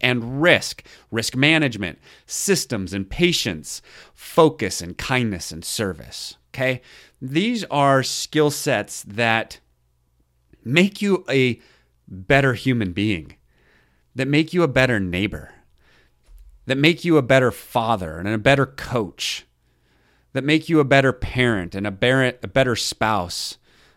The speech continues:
a better friend, and yes, a better leader.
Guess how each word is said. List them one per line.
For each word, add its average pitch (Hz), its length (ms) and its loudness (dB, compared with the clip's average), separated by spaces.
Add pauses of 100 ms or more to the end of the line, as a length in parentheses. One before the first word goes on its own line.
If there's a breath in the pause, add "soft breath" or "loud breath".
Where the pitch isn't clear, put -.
a 117 60 -12
better 135 220 2
friend, 87 580 -4 (880)
and 120 200 0
yes, 113 360 0
a 135 80 -2
better 104 360 -2
leader. 107 540 -4